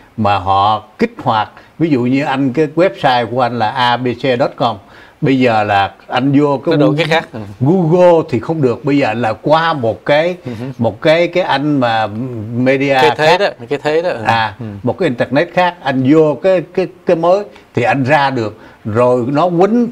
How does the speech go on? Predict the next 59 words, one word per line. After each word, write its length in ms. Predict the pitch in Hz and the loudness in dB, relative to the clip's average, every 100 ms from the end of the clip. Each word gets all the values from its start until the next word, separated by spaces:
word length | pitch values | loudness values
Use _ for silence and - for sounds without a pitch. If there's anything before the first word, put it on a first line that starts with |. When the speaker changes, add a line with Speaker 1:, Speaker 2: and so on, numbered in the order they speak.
| - | -2
Speaker 1:
sụp 200 | 147 - | -2 0
anh 240 | 170 160 - _ - | -2 -2 -16 _ -2
thì 80 | |
anh 100 | 131 123 | 0 0
lại 140 | 110 | 0
ra 300 | 135 156 143 | 2 2 0
một 240 | 117 92 | -4 -4
cái 160 | 156 151 | -2 -2
khác. 240 | 160 165 165 - | -4 -6 -8 -14
Speaker 2:
Dạ. 80 | 120 | -2
Speaker 1:
Cho 100 | 139 | 0
nên 240 | 139 135 113 - - | 2 0 -2 -14 -8
người 280 | 135 110 107 | -4 -2 0
dân 200 | 135 135 | 0 0
Nga 280 | 131 127 - - - | -2 -4 -10 -20 -4
họ 160 | 101 | -4
cũng 240 | - 135 123 | -2 -4 0
gửi 200 | 123 165 | 0 0
được 140 | 113 | -4
cái 80 | - | -6
thông 180 | - 117 | -6 -4
điệp 140 | 107 95 | -4 -4
của 80 | 117 | -4
họ 180 | 107 95 | -4 -2
ra. 220 | 107 101 - 123 | -2 -4 -12 -6
Speaker 2:
Dạ. 160 | 127 | 0
Speaker 1:
Đó 240 | 123 135 180 | 4 4 4
là 160 | 123 | 0
một 140 | 104 101 | -2 -10
cái, 100 | 135 - | -10 -6
cái 120 | 156 | -8
cách 200 | 139 180 - | -2 -4 -2
mà 140 | 113 104 | -6 -4
bây 180 | 113 | -4
giờ 220 | 107 98 95 - _ - | -2 -4 -6 -14 _ -4
ngăn 340 | 123 135 123 | -2 -2 -2
chặn. 180 | 101 92 110 - - - | -4 -4 -8 -20 -20 -6
Và 200 | 110 117 | -2 0
ông 200 | 120 135 | 0 2
Biden 340 | 131 135 123 107 | 2 0 -4 -4
thì 80 | 104 | -4
ông 200 | 98 135 | -2 -2
nói 120 | 147 | -2
là 80 | 120 | -2
các 200 | 147 - | -4 -4
công 200 | 123 113 | -6 -2
ty 220 | 131 120 | -2 -2
tư 180 | - 147 | 0 2
nhân 400 | 135 139 139 113 - - - _ | 2 0 -2 -6 -16 -20 -20 _
của 300 | 104 101 120 135 | -6 -2 -2 -2
Hoa 160 | 131 | -4
Kỳ 320 | 120 110 98 | -4 -4 -4
cũng 220 | 95 113 135 | -6 -4 -2
như 160 | 120 120 | -4 -4
khắp 200 | - - | -4 0
nơi 160 | 139 120 | 0 0
trên 160 | 117 139 | -6 -4
thế 60 | |
giới 260 | 135 139 | -4 -2